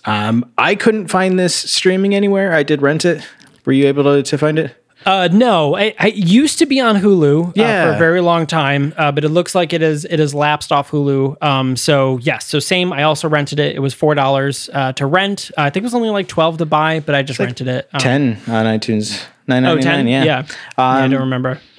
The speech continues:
Speaker 1: Yeah, 'cause I remember when, uh, when I put the, this, this month of, uh, episodes together, I swear it was available streaming. I even thought it was on Tubi,
Speaker 2: Yeah.
Speaker 1: but I get n-, not.
Speaker 2: Yeah, no, it's, uh, yeah, I,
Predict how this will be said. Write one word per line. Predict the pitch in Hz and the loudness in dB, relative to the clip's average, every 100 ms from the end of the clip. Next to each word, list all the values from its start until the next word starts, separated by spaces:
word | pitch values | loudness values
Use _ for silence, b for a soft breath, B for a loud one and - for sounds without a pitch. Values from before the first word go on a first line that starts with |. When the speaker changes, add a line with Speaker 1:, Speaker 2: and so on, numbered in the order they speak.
| - 156 | -2 0
Speaker 1:
Yeah, | 180 | 0
'cause | 135 131 | 0 -2
I | 156 | 0
remember | 151 156 175 | 2 2 2
when, | 151 147 | 2 4
uh, | 139 127 | 2 2
when | 123 | 2
I | 123 | 0
put | - 180 - | 2 0 -2
the, | - 135 117 | 0 2 2
this, | 117 127 - - | 0 -2 -4 -8
this | 196 143 127 131 | -4 0 2 2
month | 123 117 | 2 2
of, | 117 110 104 - - | 2 0 -4 -10 -8
uh, | 104 | -4
episodes | 107 113 - 113 107 | -2 -2 0 -2 0
together, | 107 113 110 98 | 0 0 2 0
I | 107 | 0
swear | - - 123 117 | -2 0 0 0
it | |
was | 107 107 | 0 -2
available | 107 104 104 | 0 -2 -2
streaming. | - 110 107 104 | -2 0 0 0
I | 127 | 0
even | 127 | 0
thought | 107 110 | 2 0
it | 104 | 0
was | 110 | -4
on | 104 | -4
Tubi, | - | -2
Speaker 2:
Yeah. | 127 117 | 0 -2
Speaker 1:
but | 107 107 | -4 -4
I | 107 | -4
get | 107 - | -6 -6
n-, | 113 104 - _ | -6 -6 -10 _
not. | 147 123 113 113 135 | -4 0 2 2 2
Speaker 2:
Yeah, | 156 | 2
no, | 151 165 156 | 2 2 2
it's, | 147 | 0
uh, | 170 147 147 | 0 0 2
yeah, | 156 147 | 0 0
I, | 156 | 0